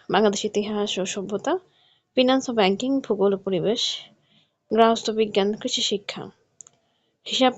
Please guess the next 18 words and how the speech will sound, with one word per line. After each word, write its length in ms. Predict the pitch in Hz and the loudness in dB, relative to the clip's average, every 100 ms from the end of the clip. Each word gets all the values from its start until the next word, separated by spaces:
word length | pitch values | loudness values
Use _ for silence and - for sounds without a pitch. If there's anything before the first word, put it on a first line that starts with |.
| 214 | 0
বিজ্ঞান, 320 | 208 - 226 214 | 0 4 6 6
রসায়ন, 480 | 214 - 233 202 214 339 - _ _ _ | 4 0 0 0 0 -2 -8 _ _ _
পৌরবিগ-, 520 | - 226 226 220 202 - - | 4 6 8 4 -2 -6 0
পৌরনীতি, 460 | 226 226 220 220 | 2 4 2 0
নাগরিকতা, 680 | 214 208 202 202 220 220 254 | -2 0 2 2 2 0 0
ব্যবসায়ী 380 | 294 208 - 220 | 2 0 0 2
উদ্যোগ, 320 | 196 190 226 | 2 0 -2
উচ্চতর 360 | 220 214 196 208 202 - - - _ - | -2 -2 0 0 0 -12 -20 -20 _ -2
গণিত, 380 | 220 226 240 311 - _ _ _ - | 2 4 4 0 -10 _ _ _ -2
বিজ্ঞান, 440 | 214 190 190 190 349 - | 0 0 2 2 0 -4
জীববিজ্ঞান 680 | - 262 240 233 220 240 277 294 _ _ _ _ - | 0 0 0 -2 4 4 4 -6 _ _ _ _ -6
এবং 280 | - 202 202 | -2 2 4
অর্থনীতি। 540 | 202 - 214 170 - 196 - - - | 4 0 -2 -2 -4 -8 -12 -20 -6
এই 140 | 202 | -4
পরীক্ষাগুলো 560 | 214 226 240 247 220 240 311 - _ _ _ _ _ - | 0 2 2 2 0 2 -2 -6 _ _ _ _ _ -4
হচ্ছে 220 | 208 240 | -2 0
বিষয়ের 360 | 214 226 233 226 | 2 2 2 2
নাম। 320 | 220 254 | 2 0